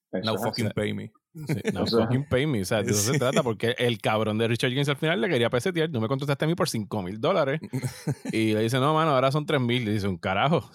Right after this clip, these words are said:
Speaker 1: Pero si tú te
Speaker 3: <laughs> Yo,
Speaker 1: pones
Speaker 3: yo
Speaker 1: a, si ustedes se ponen a pensar, m-, miren esto bien. O sea, ellos mismos están vendi-, están tratando de vender la noción del sector corporativo dentro de la mafia. Y ellos se adhieren a sus reglas.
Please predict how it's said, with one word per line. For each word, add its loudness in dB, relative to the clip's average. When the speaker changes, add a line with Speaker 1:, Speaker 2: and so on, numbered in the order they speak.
Speaker 1:
Pero 6
si 4
tú 4
te 6
Speaker 3:
<laughs> 4
Yo, 6
Speaker 1:
pones 6
Speaker 3:
yo 6
Speaker 1:
a, 2
si 4
ustedes 6
se 4
ponen 2
a 6
pensar, 2
m-, 0
miren 4
esto 0
bien. -2
O -4
sea, 4
ellos 6
mismos 2
están 0
vendi-, 4
están 0
tratando 4
de 4
vender 4
la 2
noción 2
del 2
sector 0
corporativo 2
dentro 2
de 6
la 0
mafia. -14
Y 6
ellos 4
se 4
adhieren 2
a 0
sus -4
reglas. 0